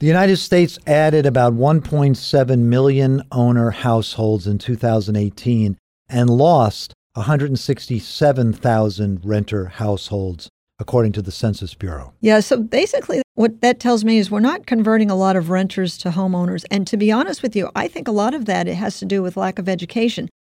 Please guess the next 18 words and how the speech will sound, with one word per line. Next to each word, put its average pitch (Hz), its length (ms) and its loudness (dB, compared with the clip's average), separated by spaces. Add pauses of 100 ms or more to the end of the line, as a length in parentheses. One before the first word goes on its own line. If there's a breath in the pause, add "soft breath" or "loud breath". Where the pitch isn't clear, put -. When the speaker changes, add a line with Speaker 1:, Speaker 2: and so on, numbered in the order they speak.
(100)
Speaker 2:
I 214 80 0
don't 320 240 0
know 277 140 0
that 254 240 -2
renters 220 400 -2
really 220 300 0
realize 185 600 -2
that 175 140 -8
they 185 100 -6
can 180 160 -6
purchase 247 440 -8
a 196 60 -6
home 196 280 -2
with 160 120 -6
three 190 220 -4
percent 180 440 -8
down. 170 360 -2
Speaker 1:
Yeah. 92 240 -6